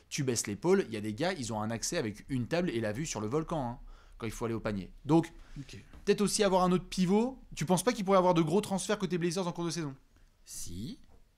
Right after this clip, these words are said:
Speaker 2: mais j'attends de voir comment ils vont faire pour trader Nurkic et avoir un meilleur pivot. J'attends de voir. Je suis sceptique. Je le trouve pas si mauvais. Je le trouve beaucoup trop critiqué, moi. Personnellement, hein.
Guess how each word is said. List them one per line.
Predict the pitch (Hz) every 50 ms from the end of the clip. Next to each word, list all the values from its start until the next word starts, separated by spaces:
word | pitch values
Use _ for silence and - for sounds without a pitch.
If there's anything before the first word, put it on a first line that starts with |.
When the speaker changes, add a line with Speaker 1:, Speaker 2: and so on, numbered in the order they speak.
| _ -
Speaker 2:
mais | 90 90 92 92 87 82 80 82 85 85 87 90
j'attends | 95 107 151 160 - 185 170
de | 156
voir | 139 147 180 196 214 - -
comment | - 147 143 147
ils | 147 143
vont | 131 135 143
faire | - - 185 185 190
pour | - 131 -
trader | - - 156 143 143
Nurkic | 143 147 143 139 - - 190 185 - -
et | 139
avoir | 135 131 139 127 139
un | 135
meilleur | 139 139 135 135 -
pivot. | - 139 127 110 104 101 - - - - - - - -
J'attends | 104 131 127 - 139 135
de | 117
voir. | 107 98 90 - - - - - _ - - - - _ - _ _ - - _ - _ _ _ _
Je | - -
suis | 139 123
sceptique. | - 143 117 - - 107 - - - _ _ _ _ _ _ _ _ _ _ _
Je | - -
le | 120
trouve | 117 143 147
pas | - 165 156
si | - - 160
mauvais. | 147 147 139 117 107 - - _
Je | -
le | 120
trouve | 120 - 139 135
beaucoup | 139 165 160 - 185
trop | 190 - 180
critiqué, | 170 - - 160 139 - 143 - 127 117
moi. | 98 98 - _ _ _ _ _ _ _ _ _ _ _ _ _ _ _
Personnellement, | - 151 147 - - 180 170 180 190 175 135 113 113 220
hein. | -